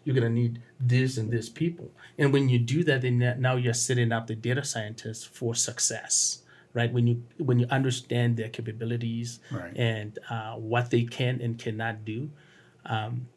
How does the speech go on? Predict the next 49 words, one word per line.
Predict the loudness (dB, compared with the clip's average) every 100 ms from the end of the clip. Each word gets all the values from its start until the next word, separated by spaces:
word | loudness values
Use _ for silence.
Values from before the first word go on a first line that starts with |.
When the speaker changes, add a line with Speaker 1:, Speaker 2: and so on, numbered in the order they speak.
| _
Speaker 1:
then, | 2 2 2 -2
uh, | -6 -8 -14 _ _ _ _
when | 2 4
they're | 6
successful, | 4 0 -2 -2 -2 -2 -4 -14 -4
the | -2
people | 0 2
who | 2
are | 2
supporting | 0 -2 0 0
them | 0 0
are |
successful, | -4 -6 -6 -6 -6
then | -6 -4
the |
organization | -4 -4 -6 -8 -10 -10
is |
successful. | -12 -12 -16 -18 _
Speaker 2:
So | 4
when | 6
you | 6
go | 6 6
in, | 8 6
you, | 6 4
you | 0 0
kind | 2 2
of | 2 0
go | 0
through | 2 -2
a |
process, | 0 -4 -4 -8
you | -4
go | -2
through | -2 -2 -2 -4
a, | -2
I | 4
know | 4
I | 4
said | 0
I |
was | -6
gonna | -6
wrap | -4 -4
this | -2 -4
up, | -4
but | -6
I'm | -6
not, | -4 -6 -4 2
um, | 4 6